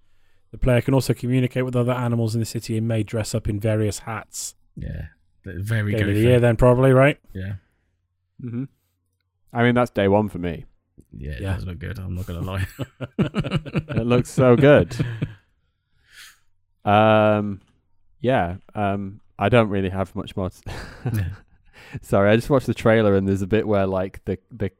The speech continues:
Speaker 3: cat starts chasing its tail. Um, sorry, I got, I get distracted easily with cats. Um,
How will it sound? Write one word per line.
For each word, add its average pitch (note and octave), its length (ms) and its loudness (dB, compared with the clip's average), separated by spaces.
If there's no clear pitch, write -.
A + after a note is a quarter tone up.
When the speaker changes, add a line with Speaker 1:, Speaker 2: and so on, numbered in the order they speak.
Speaker 3:
cat - 340 -6
starts - 320 -8
chasing F#2+ 380 -6
its - 140 -16
tail. G2+ 400 -6
Um, F#2 500 -6
sorry, E2+ 420 -6
I F#2+ 100 -8
got, - 160 -10
I G2+ 100 -6
get F#2+ 180 -8
distracted - 480 -12
easily E2+ 380 -10
with E2 160 -12
cats. - 480 -12
Um, C#3+ 960 6